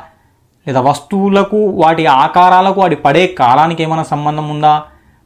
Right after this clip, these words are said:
వస్తువుల యొక్క పదార్థంతో, పదార్థానికి లేదా అది పడే కాలానికి ఏమైనా సంబంధం ఉందా, ఈ విధంగా అన్ని తాను పొందినటువంటి దత్తాంశంలో ఉన్నటువంటి సాక్ష్యాలన్నింటినీ కూడా వ్యవస్థీకరించి దాన్ని వ్యాఖ్యానించుకోవడం అనేది దశలో జరుగుతుందన్నమాట.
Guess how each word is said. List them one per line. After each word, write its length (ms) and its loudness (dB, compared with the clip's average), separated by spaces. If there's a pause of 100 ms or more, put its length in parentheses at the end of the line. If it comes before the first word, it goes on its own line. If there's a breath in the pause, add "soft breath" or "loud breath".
వస్తువుల 440 -2
యొక్క 200 0
పదార్థంతో, 840 0
పదార్థానికి 880 -2
లేదా 280 0
అది 240 -2
పడే 280 0
కాలానికి 480 0
ఏమైనా 220 -2
సంబంధం 460 -4
ఉందా, 320 -2 (100)
ఈ 80 -4
విధంగా 540 0 (340 loud breath)
అన్ని 560 2 (380 soft breath)
తాను 180 0
పొందినటువంటి 720 -2
దత్తాంశంలో 800 0
ఉన్నటువంటి 400 -4
సాక్ష్యాలన్నింటినీ 840 -4
కూడా 220 0
వ్యవస్థీకరించి 880 -2
దాన్ని 240 -2
వ్యాఖ్యానించుకోవడం 840 -4
అనేది 280 -8
దశలో 200 -4
జరుగుతుందన్నమాట. 680 -4